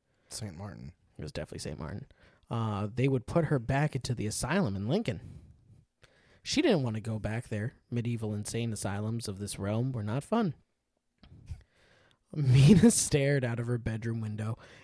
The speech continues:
Speaker 2: and wondered if she should try a different god, if God was okay with the, with that thing sitting on the roof of the chapel. Nobody could see it up there. It managed to stay well hidden from sight, but it was up there, ne'er unrest.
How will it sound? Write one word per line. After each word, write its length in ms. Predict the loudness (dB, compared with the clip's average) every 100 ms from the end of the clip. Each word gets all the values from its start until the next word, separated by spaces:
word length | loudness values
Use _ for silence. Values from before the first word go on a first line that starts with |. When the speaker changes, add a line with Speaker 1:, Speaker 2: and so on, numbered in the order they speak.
| 0
Speaker 2:
and 180 | 2 4
wondered 320 | 4 2 0
if 100 | -4
she 140 | -4
should 260 | -4 -4 -6
try 360 | -2 0 2
a 80 | 0
different 420 | 2 -2 0 -4
god, 320 | -6 -12 -14 -20 _ _ _ -6
if 180 | -6 -2
God 280 | -2 -2 0
was 200 | 2 2
okay 480 | 0 0 0 0
with 240 | 0 -4 -4
the, 220 | -4 -4 -6 -2
with 160 | -2 -2
that 260 | -4 -2
thing 220 | -2 -2
sitting 360 | -2 -2 0 0
on 120 | 0
the 80 | 2
roof 220 | 2 2
of 80 | 2
the 80 | 2
chapel. 440 | 0 0 -2 -8 _ _ _ _ 0
Nobody 400 | 4 4 4 2
could 180 | -2 -4
see 240 | 0 2
it 80 | 0
up 160 | -4
there. 260 | -6 -4 -6 _ _ _ 0
It 120 | 2
managed 380 | 4 4 2 0
to 60 |
stay 220 | 0 0 0
well 280 | 0 -2 -2
hidden 300 | -2 -4 -6
from 160 | -8
sight, 380 | -4 -2 -2 -6 _ _
but 140 | -8 -6
it 80 | -6
was 160 | -4
up 180 | -4 -4
there, 260 | -6 -6 -10 _ _ _ -6
ne'er 500 | -4 -2 -2 -4 -4
unrest. 680 | -8 -6 -6 -4 -6 -10